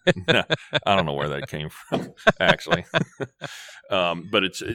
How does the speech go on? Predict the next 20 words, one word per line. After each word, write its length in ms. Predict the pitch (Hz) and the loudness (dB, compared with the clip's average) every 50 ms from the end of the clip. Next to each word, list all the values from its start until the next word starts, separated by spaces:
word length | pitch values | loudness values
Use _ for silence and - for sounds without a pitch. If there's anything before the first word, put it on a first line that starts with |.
| - 120 | -8 -10
you 140 | 113 110 | -10 -6
know, 260 | 107 104 101 101 98 - - | -4 -4 -4 -4 -6 -8 -10
it's 320 | 120 - - - 101 - - | -10 -12 -10 -12 -12 -12 -10
funny 280 | - 117 117 120 120 | -6 -4 -4 -4 -4
you 160 | 117 113 107 | -6 -6 -8
mentioned 420 | 98 95 98 98 - - 104 95 92 | -6 -6 -6 -6 -6 -6 -6 -4 -2
that 180 | 90 87 85 - - | 0 0 -2 -2 -6
about 340 | 82 85 85 82 80 85 | -6 -2 -2 -2 -2 -4
seminary 460 | - - - 104 95 95 90 87 82 80 | -6 -6 -6 -4 -4 -2 0 -2 -2 -2
because, 420 | 87 87 - - 85 82 - - - _ - | -4 -8 -6 -6 -8 -6 -8 -12 -16 _ -10
so 240 | - - 101 90 87 | -6 -4 -2 -2 -2
I 220 | 85 87 92 107 | -2 0 0 0
was 240 | 107 107 101 90 - | 0 -2 -4 -6 -6
saved 760 | - - 101 95 95 90 90 90 90 90 87 90 - 85 82 | -6 -4 -2 0 0 2 2 0 0 -2 -4 -8 -12 -14 -10
December 560 | 85 85 80 - - - 95 95 95 92 90 87 | -8 -6 -6 -6 -6 -4 -4 -4 -2 -2 -2 0
eleventh 520 | 82 82 87 85 85 80 85 82 - - | 0 0 0 -2 -2 -2 -6 -10 -10 -12
of 120 | 76 - | -14 -14
twenty 300 | - - 92 85 82 80 | -12 -10 -8 -8 -8 -8
ten. 440 | - - 87 80 73 69 69 85 - _ _ _ _ _ _ _ _ _ _ _ _ _ _ _ _ _ - | -8 -6 -6 -6 -6 -6 -10 -12 -16 _ _ _ _ _ _ _ _ _ _ _ _ _ _ _ _ _ -6
Um, 500 | 87 82 78 76 73 71 71 71 71 - | -4 -2 -2 -2 -4 -6 -8 -10 -16 -18